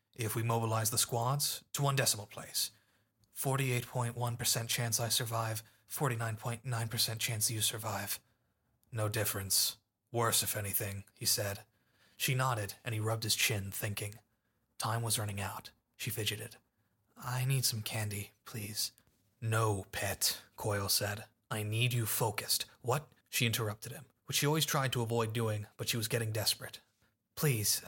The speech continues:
I've been using my power a lot. I-, I'm gonna get a bad headache, and,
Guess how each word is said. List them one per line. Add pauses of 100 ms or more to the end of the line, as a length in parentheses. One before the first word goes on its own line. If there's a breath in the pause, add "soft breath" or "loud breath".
I've
been
using
my
power
a
lot. (120)
I-,
I'm
gonna
get
a
bad
headache,
and,